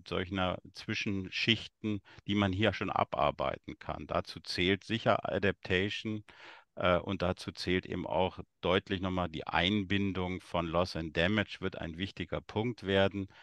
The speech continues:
Insofern sehe ich jetzt nicht, dass es, äh, durchweg zum Scheitern verurteilt ist. Und da gibt es durch-, auch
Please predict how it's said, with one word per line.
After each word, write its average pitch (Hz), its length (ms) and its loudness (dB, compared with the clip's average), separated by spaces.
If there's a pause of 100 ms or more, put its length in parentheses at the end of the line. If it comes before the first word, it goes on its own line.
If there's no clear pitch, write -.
(200)
Insofern 104 520 2
sehe 92 280 2
ich 104 100 -2
jetzt - 260 -4
nicht, 95 260 -4
dass 92 160 -2
es, 95 140 -8 (120)
äh, 85 400 0 (340)
durchweg 107 580 0
zum - 180 -8
Scheitern 87 560 2
verurteilt 87 640 -2
ist. 92 140 -6
Und 87 120 -4
da 107 80 4
gibt 123 140 -6
es 123 100 -8
durch-, 110 280 -6
auch 92 140 -2